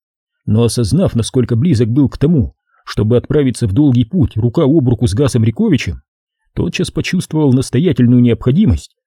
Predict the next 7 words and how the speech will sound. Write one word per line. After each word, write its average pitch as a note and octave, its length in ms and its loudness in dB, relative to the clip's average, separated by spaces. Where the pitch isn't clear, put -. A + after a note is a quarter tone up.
устроить C#3+ 560 0
короткий C3 420 2
привал. B2+ 520 0
Прошагав G#2+ 580 0
до G#2 100 0
конца A2+ 320 -2
квартала A2 640 -2